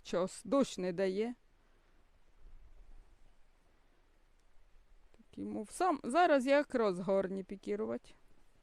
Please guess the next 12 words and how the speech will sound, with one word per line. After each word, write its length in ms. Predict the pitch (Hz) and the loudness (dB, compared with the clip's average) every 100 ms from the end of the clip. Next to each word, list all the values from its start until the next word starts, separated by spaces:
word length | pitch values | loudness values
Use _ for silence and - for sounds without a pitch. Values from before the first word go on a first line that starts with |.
| - - - _ - - | -20 -20 -20 _ -20 -8
Були 260 | 214 262 254 | -2 4 6
рядочки, 640 | 247 233 330 - - 269 | 8 6 2 0 -4 -4
вже 200 | 247 240 | -2 -2
не 140 | 220 220 | 0 -2
дуже 260 | 226 214 | -2 -2
їх 260 | 202 202 - | -4 -6 -6
і 60 | |
видно. 440 | 214 247 220 220 202 - - - - - - - - _ - - - - _ _ - | -4 -4 -4 -8 -10 -16 -20 -20 -20 -20 -20 -20 -20 _ -20 -20 -20 -20 _ _ -20
Це 140 | - 196 | -10 -8
в 60 | |
нас 260 | 180 180 - | -6 -8 0
волгоградські. 1040 | 226 247 196 190 180 160 160 - - 240 | 6 6 6 0 0 -2 -4 -10 -12 -10